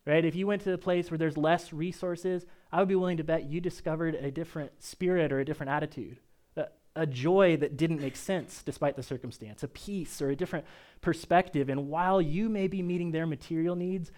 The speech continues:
they may be meeting your spiritual needs. A-, and the point is, all of us have needs. It, it may not look the same between us, but all of us have needs. And that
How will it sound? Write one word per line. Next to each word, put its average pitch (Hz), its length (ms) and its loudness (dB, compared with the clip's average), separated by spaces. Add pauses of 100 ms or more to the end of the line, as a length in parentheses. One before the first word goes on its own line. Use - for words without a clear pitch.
(240)
they 156 180 -2
may 180 140 0
be 160 120 -2
meeting 156 260 -2
your 160 120 -2
spiritual 160 460 -4
needs. 78 380 -16 (340)
A-, 170 120 -8
and 170 140 2
the 180 60 2
point 190 260 -2
is, 151 100 -2
all 170 220 2
of 165 80 0
us 170 100 -6
have 143 220 -6
needs. 147 380 -10 (400)
It, 143 160 -4
it 160 40 4
may 180 100 2
not 156 160 2
look 175 220 0
the 180 100 -2
same 170 300 0
between 160 340 -2
us, 135 220 -6 (400)
but 175 200 2
all 175 200 6
of 202 80 4
us 202 120 2
have 160 240 -2
needs. 143 420 -4 (360)
And 156 240 -6
that 175 340 2